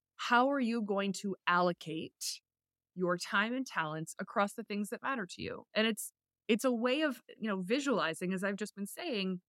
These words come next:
your work in the context of your life, because any hour you give to one is an hour that can't be invested elsewhere. And so you, you imagine and, and plot out sort of what are the things that matter?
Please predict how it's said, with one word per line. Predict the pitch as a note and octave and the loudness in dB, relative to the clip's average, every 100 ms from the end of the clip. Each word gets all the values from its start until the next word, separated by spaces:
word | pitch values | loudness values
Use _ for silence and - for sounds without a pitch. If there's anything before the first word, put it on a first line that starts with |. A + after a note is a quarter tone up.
| _ - | _ -2
your | G#3+ | -2
work | G3+ G#3+ C4+ - | 0 -2 -2 0
in | G#3+ | -2
the | |
context | G3+ - F#3+ F#3 F#3+ - | -2 -6 -6 -4 -6 -6
of | F3 | -6
your | E3 D3 | -4 -4
life, | C#3 - - - - | -6 -8 -12 -14 -4
because | G3+ F3+ | -2 0
any | C4 C#4+ - | 0 0 2
hour | G#3+ A3 | 2 2
you | A3 G#3 | 0 -2
give | G3 F#3+ | -2 -6
to | - A3 | -6 -6
one | G4 D#4+ C#4+ C#4+ - _ _ - | -2 0 0 -4 -8 _ _ -4
is | B3 | 0
an | C#4+ | 2
hour | C4 C4+ C4 | 2 4 4
that | A#3+ | 0
can't | - A#3 A#3 - | -4 -6 -6 -4
be | A3 | 0
invested | G3+ F3 E3+ - - | 0 0 -2 -4 -4
elsewhere. | C3 - - - - _ _ _ _ _ | -6 -8 -14 -12 -12 _ _ _ _ _
And | A#3 | -10
so | - | -2
you, | C4+ C4+ B3+ - | 2 2 0 0
you | A#3 A#3+ A#3+ | 2 4 4
imagine | B3 A#3+ C4+ B3+ C4 A#3 | 4 2 0 0 0 0
and, | G#3+ - | 0 -2
and | G#3 - | -4 -6
plot | - C4 B3 | -4 -2 0
out | A#3+ B3+ F#3 | 2 0 -2
sort | G#3+ G3+ | -2 0
of | F#3 | -2
what | F3+ F3+ B3 | -2 0 2
are | D4 | 2
the | C4 | -2
things | - A3 G#3+ F#3+ | -2 -2 -2 -2
that | G3+ | -4
matter? | F3 D#3 C#3+ C3+ | -4 -4 -4 -4